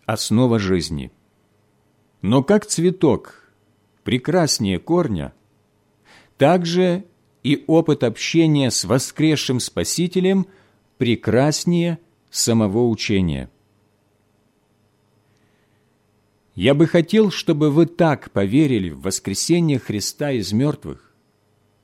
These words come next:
что исполнилось бы желание петь об этом, и вы вкусили бы всю полноту утешения, которую вы только можете извлечь из этого достоверного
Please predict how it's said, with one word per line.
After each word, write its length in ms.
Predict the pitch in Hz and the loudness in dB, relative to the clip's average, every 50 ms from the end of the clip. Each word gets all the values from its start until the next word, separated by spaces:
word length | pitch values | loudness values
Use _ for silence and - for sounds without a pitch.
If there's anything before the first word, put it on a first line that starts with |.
| _ _ _ | _ _ _
что 320 | _ - - - - 151 131 | _ -12 -4 0 2 2 2
исполнилось 760 | 117 - - - - 170 185 190 190 190 180 170 165 151 123 | 2 0 -4 -2 2 4 4 6 6 4 4 2 0 0 -2
бы 180 | 120 120 147 131 | 0 0 0 2
желание 640 | 107 113 113 113 127 143 147 147 143 139 139 131 | 2 0 0 0 -2 -2 -4 -4 -4 -4 -4 -6
петь 440 | 127 - _ - 120 131 127 123 107 | -8 -8 _ -2 0 0 0 0 -2
об 160 | 92 90 95 | -4 -2 -2
этом, 380 | 90 85 - - 73 67 - - _ _ _ _ _ _ _ _ _ _ - - - _ - | -4 -4 -6 -8 -12 -12 -14 -18 _ _ _ _ _ _ _ _ _ _ -20 -20 -20 _ -4
и 120 | 110 127 | -2 2
вы 140 | 131 165 185 | 4 4 2
вкусили 560 | - - - 170 156 - - 196 208 202 190 | 2 2 0 -2 -2 0 0 0 2 4 4
бы 180 | 180 160 165 135 | 4 6 4 2
всю 300 | - - - - 190 190 | 2 0 -2 0 0 0
полноту 640 | 190 - 165 160 156 151 147 135 - - 165 175 | 0 -2 -2 -2 -2 -2 -4 -4 0 0 2 2
утешения, 840 | 175 156 - - 123 107 - - - 131 131 123 110 92 71 65 - _ _ _ _ _ _ _ _ _ _ _ _ _ _ _ | 2 0 -2 -2 -4 -4 -4 -4 -2 -2 -2 -2 -2 -6 -8 -12 -18 _ _ _ _ _ _ _ _ _ _ _ _ _ _ _
которую 480 | - 101 98 - 143 151 170 170 156 131 | -4 -2 0 2 2 4 4 4 4 4
вы 140 | 117 131 127 | 4 2 2
только 480 | - 156 151 143 135 - 143 131 - - _ _ _ _ _ - | 2 0 0 0 0 -2 -4 -6 -6 -8 _ _ _ _ _ -6
можете 720 | 92 87 92 113 160 196 196 175 180 170 - 165 160 - | -2 0 2 4 4 4 4 2 0 2 2 2 0 2
извлечь 720 | - 160 127 110 107 101 117 127 123 110 98 - - - _ _ _ _ _ _ _ _ | 0 -2 -2 -2 -4 -2 0 0 0 0 0 -4 -10 -16 _ _ _ _ _ _ _ _
из 240 | - 95 104 92 123 | -6 -6 -4 -2 0
этого 440 | 160 160 - 160 139 147 143 - - _ _ _ _ _ _ - | 0 0 0 0 0 0 -2 -2 -6 _ _ _ _ _ _ -14
достоверного 1080 | 92 85 139 151 - - - - 101 98 120 147 147 135 117 98 82 71 67 65 | -4 0 0 0 0 -2 -2 -2 0 2 2 0 0 0 -2 -2 -4 -6 -8 -12